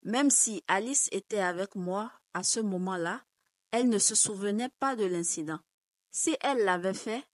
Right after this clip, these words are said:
cela aurait pris la forme d'un rêve pour elle. Mais étant pleinement éveillée,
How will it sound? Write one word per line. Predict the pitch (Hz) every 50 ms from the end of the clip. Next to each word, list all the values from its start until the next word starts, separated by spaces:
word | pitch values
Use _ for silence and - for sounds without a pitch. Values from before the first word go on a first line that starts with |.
| _ _ _ _
cela | - - - 226 226 269 285 262
aurait | 214 196 214 220
pris | _ - 254 233
la | 214 185 170
forme | 165 - - 240 233 240 233 220 202 180
d'un | 160 180 180 170
rêve | 165 185 214 214 180 - - _ -
pour | - 170 165 - - -
elle. | - 202 190 170 - _ _ _ _ _ _ _ _ _ _ _ _ _ _ _ _ _ _ _
Mais | - 185 202 247 294 311 240 165
étant | 196 - - 233 240 233
pleinement | - 202 190 180 180 185 196 208 - -
éveillée, | - 180 170 180 175 170 170 180 202 262 -